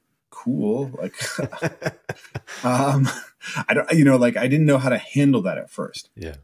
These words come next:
Speaker 1: And then at a certain point, like, some of the students from the wilderness school, they started, like, wanting to add these rituals to the event. And so we have rituals, like, you know, we have people jump over a fire into a pond after walking through the woods blindfolded.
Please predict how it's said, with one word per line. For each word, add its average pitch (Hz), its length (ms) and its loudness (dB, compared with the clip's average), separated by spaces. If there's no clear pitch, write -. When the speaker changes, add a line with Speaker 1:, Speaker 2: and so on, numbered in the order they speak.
Speaker 1:
And 113 120 2
then 113 120 2
at 104 120 0
a 104 80 -2
certain 123 300 0
point, 113 260 -2
like, 87 300 -8
some - 220 0
of 104 60 2
the 101 60 -8
students 101 280 -2
from 98 200 -4
the 95 80 -4
wilderness 120 600 0
school, 95 240 -6
they 90 120 -4
started, 98 340 -4
like, 82 240 -8
wanting 104 300 0
to - 260 -10
add 95 240 -6
these 85 240 -10
rituals 113 640 -4
to - 100 -10
the 73 120 -12
event. - 240 -16
And - 80 -14
so - 80 -10
we - 80 -6
have 165 120 -8
rituals, 135 340 -4
like, - 160 -20
you 98 80 -4
know, 98 60 -2
we 107 80 0
have 117 120 -4
people 135 220 -2
jump 120 340 -2
over 101 220 0
a 90 60 -2
fire 98 500 -4
into 95 380 -2
a 80 60 -10
pond 85 720 -6
after 92 260 -8
walking 98 380 -2
through - 140 -10
the 90 80 -4
woods 90 180 -4
blindfolded. - 800 -8